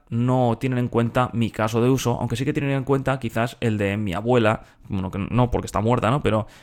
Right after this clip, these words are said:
pero en el, en un perfil similar a una persona, digamos, mayor, entre comillas, que quizás aquí las personas mayores no son tan de internet, pero en otros países sí que, quizás sí que lo sean. Entonces lo que intentan es como hacer que todo sea,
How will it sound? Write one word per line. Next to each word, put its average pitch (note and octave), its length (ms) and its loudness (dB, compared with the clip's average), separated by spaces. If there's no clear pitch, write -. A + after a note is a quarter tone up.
pero F#2+ 160 0
en A2 80 2
el, A2 160 0
en A#2+ 80 0
un B2+ 100 2
perfil C3+ 340 2
similar B2 540 2
a - 120 0
una B2+ 180 4
persona, B2+ 500 2
digamos, A#2+ 340 0
mayor, A#2 400 4
entre A#2 200 0
comillas, A2 580 0
que G#2 120 -4
quizás A#2 300 0
aquí A#2 180 -2
las G#2+ 100 -6
personas A2 300 -4
mayores A2+ 280 0
no G#2+ 80 -4
son A2+ 160 -4
tan A2+ 160 0
de A2+ 60 -2
internet, A2 420 -2
pero G2+ 280 -4
en A2 160 0
otros B2+ 240 0
países B2 300 2
sí A#2 100 -2
que, - 160 -2
quizás - 280 -4
sí F#2 160 -2
que - 120 -6
lo D2 100 -4
sean. E2 320 -2
Entonces C3+ 220 2
lo C3 80 0
que B2 60 0
intentan D3+ 500 2
es C#3+ 80 -2
como C#3+ 160 0
hacer B2+ 200 0
que A#2+ 100 0
todo D#3+ 260 4
sea, D3 340 2